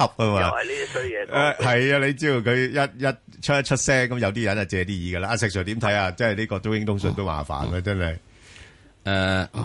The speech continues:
Speaker 3: 所有呢啲中國嘅係，誒，通訊啊、華為啊，都出現一個問題。
Speaker 1: 係咯，
Speaker 3: 就係嗰個
Speaker 1: 海外發展啊。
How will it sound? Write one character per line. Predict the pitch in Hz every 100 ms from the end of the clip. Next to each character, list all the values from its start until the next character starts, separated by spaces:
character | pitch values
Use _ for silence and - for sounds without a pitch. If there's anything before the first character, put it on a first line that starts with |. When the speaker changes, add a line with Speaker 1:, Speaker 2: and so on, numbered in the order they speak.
| 113
Speaker 3:
所 | - 113 139
有 | 117
呢 | 117 135
啲 | 143 131 131 123 123
中 | 120 127 120
國 | 110 92
嘅 | - 90 92
係， | 92 82 78
誒， | - 80 78 78 78 76 82 - - - _ _ -
通 | 123 120
訊 | - 92
啊、 | 90 90 90
華 | 78 73
為 | 73 85
啊， | 80
都 | 78 95
出 | - 104
現 | 80
一 | 78
個 | 95
問 | 80 73
題。 | 80 80 -
Speaker 1:
係 | 92
咯， | 92 107 - - - - -
Speaker 3:
就 | -
係 | 107
嗰 |
個 | 101
Speaker 1:
海 |
外 | 90
發 | 95
展 | 90 95
啊。 | 98